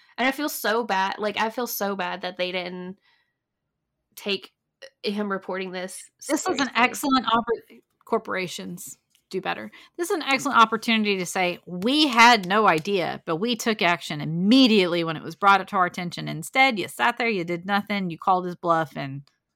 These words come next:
Speaker 2: he did it anyway.
Speaker 1: Well, that's why they're not responding to any of these
Speaker 2: That's it.
Speaker 1: allegations that they didn't respond in a timely manner. And to this day, they haven't responded to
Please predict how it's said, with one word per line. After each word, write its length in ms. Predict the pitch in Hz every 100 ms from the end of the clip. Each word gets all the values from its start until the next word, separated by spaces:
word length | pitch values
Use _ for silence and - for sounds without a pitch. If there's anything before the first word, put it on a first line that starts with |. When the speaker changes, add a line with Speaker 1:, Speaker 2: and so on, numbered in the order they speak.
| _ _ _ _ _ _ _ _ _ _ -
Speaker 2:
he 80 | 170
did 180 | 156
it 140 | 135 -
anyway. 260 | - - -
Speaker 1:
Well, 80 | 285
that's 220 | 302 -
why 120 | 330
they're 140 | 285 277
not 160 | 247
responding 420 | 214 - 226 254 214
to 80 |
any 280 | 208 202 202
of 60 | 190
these 160 | 190 180
Speaker 2:
That's 100 | 185
it. 40 |
Speaker 1:
allegations 560 | 185 185 180 202 185 180
that 120 | 175
they 140 | 180
didn't 160 | 175 160
respond 400 | 175 - 165 160
in 60 |
a 100 | 165
timely 320 | 170 160 175 180
manner. 220 | 180 165
And 160 | 196 190
to 140 | 240
this 140 | 202 196
day, 160 | 202
they 120 | 165
haven't 300 | 180 165 -
responded 540 | - 180 - 156 - 190
to 340 | - - 175